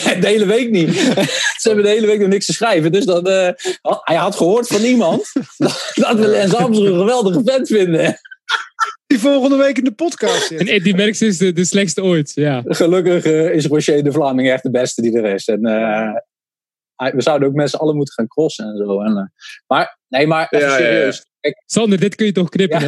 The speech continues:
Speaker 3: hè?
Speaker 1: <laughs> Maar even serieus. Kijk, Lance, eh, Lance heeft, heeft als persoonlijk heeft hij gewoon een aantal dingen gewoon heel erg slecht gedaan. En, en daardoor wordt hij zo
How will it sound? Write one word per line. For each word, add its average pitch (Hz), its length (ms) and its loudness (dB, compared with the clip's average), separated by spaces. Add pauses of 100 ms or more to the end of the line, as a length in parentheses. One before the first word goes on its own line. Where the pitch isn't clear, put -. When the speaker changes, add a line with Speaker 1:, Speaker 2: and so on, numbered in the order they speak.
Speaker 3:
hè? - 180 -4 (140)
Speaker 1:
<laughs> - 340 -10
Maar 170 140 0
even 156 120 -2
serieus. 165 460 0
Kijk, 160 180 -4
Lance, 160 440 -2
eh, 143 480 0
Lance 151 300 0
heeft, 147 200 -2
heeft 147 280 -2
als - 180 -4
persoonlijk 156 500 -2
heeft 143 180 -2
hij 127 100 -12
gewoon 135 220 -2
een 120 60 -4
aantal 117 220 -6
dingen 123 240 0
gewoon 120 180 0
heel 135 220 2
erg 117 180 -2
slecht - 340 -4
gedaan. 117 320 -4
En, 104 280 -12
en 110 220 -8
daardoor 151 760 0
wordt 135 180 -6
hij 123 120 -4
zo 113 380 -2